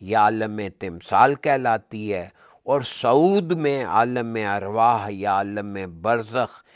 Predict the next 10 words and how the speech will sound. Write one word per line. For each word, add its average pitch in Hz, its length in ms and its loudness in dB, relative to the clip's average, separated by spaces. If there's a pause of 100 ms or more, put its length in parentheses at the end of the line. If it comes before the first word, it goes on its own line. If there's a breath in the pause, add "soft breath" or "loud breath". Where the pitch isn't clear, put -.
(220 soft breath)
जिसको 101 540 -10
इल्लीन 107 840 -6
और 107 120 -4
सिजीन 98 640 -8
भी 143 160 -4
कहते 101 400 -8
हैं, 85 140 -12
वो 101 220 -6
कहलाती 107 720 -4
है। 90 160 -8